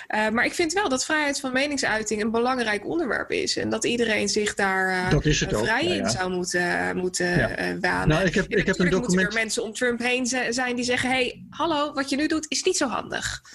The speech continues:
Speaker 2: Ja, dat, eh, dat hebben ze dus niet gedaan. En
Speaker 1: Mm.
Speaker 2: ik denk dus zelf dat als, als Twitter voorwaarden heeft en, eh, Trump schendt die, dat Twitter, eh,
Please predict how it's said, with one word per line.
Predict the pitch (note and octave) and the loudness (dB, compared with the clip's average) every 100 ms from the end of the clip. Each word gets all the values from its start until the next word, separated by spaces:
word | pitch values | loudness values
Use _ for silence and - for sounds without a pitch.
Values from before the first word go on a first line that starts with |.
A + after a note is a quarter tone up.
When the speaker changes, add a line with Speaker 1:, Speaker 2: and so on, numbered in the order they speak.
| - | 0
Speaker 2:
Ja, | - D3+ A#2 | 2 2 0
dat, | D3+ E3 D#3 | 0 0 2
eh, | D#3+ D3 D3+ | 2 2 2
dat | D3+ | 0
hebben | E3 C#3 | 0 0
ze | C3 | -2
dus | C3+ | 0
niet | C#3 D3+ | 2 0
gedaan. | - C3+ C#3+ A#2 B2 | 0 0 2 0 -2
En | B2 A#2+ A#2+ | 0 0 -2
Speaker 1:
Mm. | A3+ A3+ G3 E3+ | -4 -4 0 0
Speaker 2:
ik | A2 | 2
denk | D#3 B2+ | 2 2
dus | B2+ | 2
zelf | E3 D3+ | 2 2
dat | D3 | 0
als, | D3+ B2 - - | 0 0 -2 0
als | D#3 A2+ - F3 | 0 0 -2 0
Twitter | F3 D#3 D3 - | 0 2 0 0
voorwaarden | D#3 E3 D3+ C#3 C3 B2+ | 2 4 2 2 2 2
heeft | C3+ A#2+ - | 2 0 -4
en, | F3 C#3+ C3 A#2 - - - - _ - | 0 0 2 -2 -6 -20 -20 -20 _ -2
eh, | C#3+ C3 B2+ B2+ | 2 4 4 2
Trump | B2+ - D#3+ | 0 2 0
schendt | - - F3+ D3 | 2 2 2 2
die, | C#3 F#3+ - _ | 0 -2 -8 _
dat | - A#2 D3 - - - | -8 0 0 0 -4 0
Twitter, | D3 - C3+ | 0 2 2
eh, | A#2 B2+ A#2+ A#2 A2+ | 4 2 4 2 2